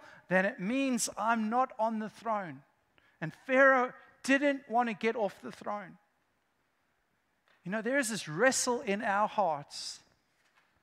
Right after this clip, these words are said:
to get down off the throne of our lives. You see, Pharaoh had many, many, many warnings.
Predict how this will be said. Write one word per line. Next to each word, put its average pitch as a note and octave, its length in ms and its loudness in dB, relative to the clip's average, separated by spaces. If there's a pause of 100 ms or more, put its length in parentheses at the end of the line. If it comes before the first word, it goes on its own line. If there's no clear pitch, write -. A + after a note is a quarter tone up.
(960)
to - 100 -12
get A#3 320 -2
down G3 280 0
off F3+ 140 -10
the E3+ 100 -10
throne F#3 380 -10
of D#3 140 -8
our D#3 140 -2
lives. - 520 -10 (1900)
You - 60 -12
see, G#3+ 120 -8
Pharaoh C4 460 -2
had F#3+ 180 2
many, G#3 560 -4
many, G3+ 460 -6
many F#3+ 300 -8
warnings. - 640 -14